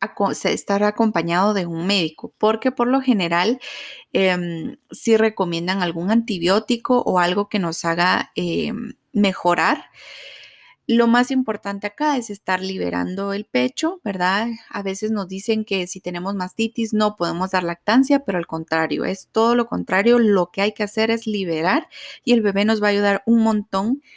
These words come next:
a liberar el pecho. Por lo general, la mastitis se forma cuando,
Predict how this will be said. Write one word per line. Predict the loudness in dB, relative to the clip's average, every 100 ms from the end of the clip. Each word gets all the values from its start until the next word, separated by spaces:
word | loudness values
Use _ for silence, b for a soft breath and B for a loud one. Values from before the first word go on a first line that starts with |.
| B B B -4
a | -2
liberar | -2 -2 -4 -4
el | -6
pecho. | 0 0 0 -4 _ _ B B -2
Por | 0
lo | 0
general, | -2 -2 0
la | 2
mastitis | 0 -2 -6 -8 -6 -6
se | -6
forma | -2 0 2 0 0
cuando, | -4 -4 -4 -2 -2 -2 -8